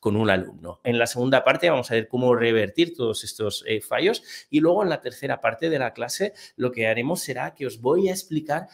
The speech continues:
cómo enfocar y cómo organizar la educación de vuestro perro basándola en el juego para conseguir, pues, unos resultados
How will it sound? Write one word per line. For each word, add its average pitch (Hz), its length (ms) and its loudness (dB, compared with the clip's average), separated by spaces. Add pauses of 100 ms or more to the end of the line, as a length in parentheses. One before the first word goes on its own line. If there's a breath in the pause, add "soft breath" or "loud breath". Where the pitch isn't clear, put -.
(160 soft breath)
cómo 185 520 6
enfocar 143 600 0
y 147 80 0
cómo 151 180 2
organizar 143 580 -2
la 127 140 4
educación 147 540 2
de 151 60 2
vuestro 135 360 -4
perro 143 500 2
basándola 135 520 4
en 139 80 6
el 110 100 6
juego 143 420 4
para 101 200 -4
conseguir, 101 420 -2
pues, 107 260 -8
unos 98 220 -10
resultados 113 760 -2